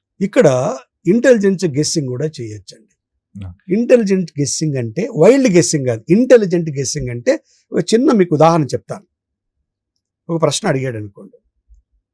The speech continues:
Speaker 1: రాష్ట్రంలో ఎమ్మెల్యేలను డిస్‌క్వాలిఫై చేసే అధికారము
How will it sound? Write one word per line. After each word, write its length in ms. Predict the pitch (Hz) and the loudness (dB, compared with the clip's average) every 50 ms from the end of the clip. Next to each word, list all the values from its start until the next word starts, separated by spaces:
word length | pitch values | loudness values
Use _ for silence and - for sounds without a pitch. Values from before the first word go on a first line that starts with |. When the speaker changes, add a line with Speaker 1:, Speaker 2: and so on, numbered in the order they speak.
| _ _ _ _ _ _ _ _ _ _ - | _ _ _ _ _ _ _ _ _ _ -8
Speaker 1:
రాష్ట్రంలో 1000 | 151 135 139 165 202 202 - - - 220 208 208 202 202 208 214 240 277 359 415 330 - | -2 0 2 2 2 0 -2 -2 0 0 0 2 2 2 2 2 2 0 -2 -4 -6 -8
ఎమ్మెల్యేలను 1300 | 170 139 143 160 165 185 190 196 190 185 180 175 175 170 170 170 175 269 339 339 190 151 151 170 254 - _ _ _ _ _ - - 123 | -4 -2 -2 0 0 0 0 0 0 -2 -2 -2 -4 -4 -4 -4 -4 -4 -2 -2 -2 -2 -2 -4 -6 -10 _ _ _ _ _ -14 -8 -4
డిస్‌క్వాలిఫై 960 | 127 160 - - - - 196 196 190 190 196 190 175 - 185 175 170 175 165 - 165 | -4 -2 -2 -4 -6 -4 0 0 2 2 2 0 0 0 0 0 0 0 -2 -4 -4
చేసే 540 | 156 151 143 - - 165 151 139 131 131 - _ _ _ _ - | -4 -4 -4 -4 -4 -4 -4 -4 -6 -8 -14 _ _ _ _ -8
అధికారము 840 | - 135 151 170 160 170 156 156 160 165 170 185 226 311 240 151 - | -4 -2 -2 0 0 2 2 2 2 0 0 -2 -4 -4 -6 -6 -8